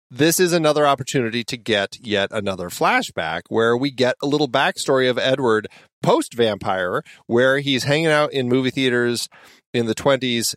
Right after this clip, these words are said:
and he's, he's not stalking the women, as it turns out. He's stalking the, the serial killers that are stalking the women.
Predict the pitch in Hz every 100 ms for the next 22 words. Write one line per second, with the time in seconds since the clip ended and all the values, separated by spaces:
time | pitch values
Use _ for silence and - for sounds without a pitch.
0 | - 120 117 113 110 120 110 101 - -
1 | _ _ _ _ _ _ - - 131 131
2 | 123 180 - - 196 - 202 185 175 226
3 | 123 113 107 107 117 101 104 98 _ -
4 | 135 151 - 135 123 127 107 107 104 98
5 | 110 104 98 98 _ - - 147 143 135
6 | 123 139 120 113 107 98 - - _ -
7 | 113 107 104 - 104 90 101 92 92 85